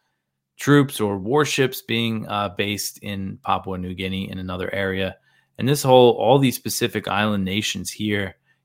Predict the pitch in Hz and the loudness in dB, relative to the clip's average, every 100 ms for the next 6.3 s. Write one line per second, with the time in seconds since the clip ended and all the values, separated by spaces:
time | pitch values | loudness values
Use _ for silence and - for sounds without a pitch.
0 | _ 107 110 - 117 117 113 107 92 101 | _ -4 -2 -4 -2 0 2 2 0 0
1 | 98 95 98 90 90 92 - _ _ _ | 0 0 -2 -4 -6 -10 -14 _ _ _
2 | _ _ _ _ - 104 95 104 104 107 | _ _ _ _ -8 -6 -2 2 2 2
3 | - _ _ _ 110 101 92 127 151 - | -2 _ _ _ -4 -4 0 2 2 0
4 | 120 107 98 92 - 104 98 101 104 104 | -4 -4 -6 -8 -8 -6 -4 -2 -2 -4
5 | - 95 107 95 98 95 92 95 - - | -8 -6 -6 -4 -6 -4 -4 -6 -4 -2
6 | 98 - - | -2 -4 -12